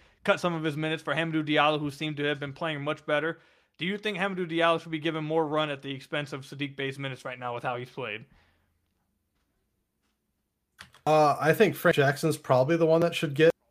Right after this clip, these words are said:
Speaker 2: uh, those minutes, to be honest with you, just 'cause I think Frank's like a, especially if it, we're talking about, like, the starter minutes, you know, if you, if you were to make any kind of move, then it's like, okay,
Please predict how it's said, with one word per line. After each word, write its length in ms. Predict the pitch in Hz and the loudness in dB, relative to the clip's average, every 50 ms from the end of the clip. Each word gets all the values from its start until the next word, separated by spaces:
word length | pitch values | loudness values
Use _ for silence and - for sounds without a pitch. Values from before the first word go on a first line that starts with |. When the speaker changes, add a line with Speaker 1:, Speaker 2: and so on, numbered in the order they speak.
| _ | _
Speaker 2:
uh, 360 | - 156 156 156 151 151 156 156 | 4 6 8 8 8 8 6 4
those 320 | 143 151 156 156 151 156 | 6 6 8 8 8 6
minutes, 300 | 151 147 147 170 165 - - | 4 4 4 4 2 -2 -6
to 100 | - 151 | -4 0
be 120 | 139 139 139 | 4 6 6
honest 300 | 127 127 139 135 - - | 6 6 4 2 0 -2
with 140 | 165 160 | -2 -2
you, 100 | 175 185 175 | -2 -4 -2
just 260 | - 139 131 - - | 0 0 -2 0 0
'cause 260 | - 135 131 - - - | 0 0 0 -2 -4 -2
I 80 | 147 135 | 0 2
think 160 | 135 127 117 | 2 2 2
Frank's 320 | - - 147 143 135 - - | 2 4 4 4 4 2 0
like 80 | 131 | 2
a, 120 | 135 127 156 | 2 2 2
especially 500 | - 160 - - 185 180 175 - 180 156 | 2 0 2 6 6 6 6 8 8 8
if 100 | 143 - - - | 8 6 6 4
it, 160 | 147 147 - | 2 4 6
we're 100 | 147 143 | 4 6
talking 220 | 139 139 135 139 143 | 8 8 6 8 8
about, 120 | 131 131 | 6 6
like, 140 | 120 117 - | 6 4 2
the 80 | 113 | -2
starter 360 | - - - 135 139 147 156 156 | -4 2 4 6 6 6 6 6
minutes, 460 | 151 156 165 185 185 - - - - _ _ _ _ _ _ _ _ _ - | 4 4 2 2 0 -4 -10 -12 -12 _ _ _ _ _ _ _ _ _ -2
you 100 | 151 143 | 0 4
know, 120 | 139 139 135 | 6 6 6
if 120 | 131 - | 4 4
you, 80 | 160 185 | 0 0
if 140 | 170 151 135 | 0 0 2
you 120 | 151 147 147 | 4 6 8
were 100 | 147 143 | 8 8
to 180 | 139 135 135 - _ - | 8 6 4 0 _ 4
make 200 | 156 143 139 151 | 6 6 6 6
any 140 | 143 143 | 4 4
kind 180 | 135 143 139 139 | 4 4 4 4
of 80 | 135 135 | 4 6
move, 340 | 135 135 139 143 147 139 | 6 6 6 4 2 2
then 160 | - 143 131 123 | 2 2 2 2
it's 180 | 120 - - | 0 -2 0
like, 180 | 143 127 123 143 | 0 0 2 0
okay, 480 | 139 135 - 147 135 127 127 123 - | -2 2 2 4 4 4 2 0 -2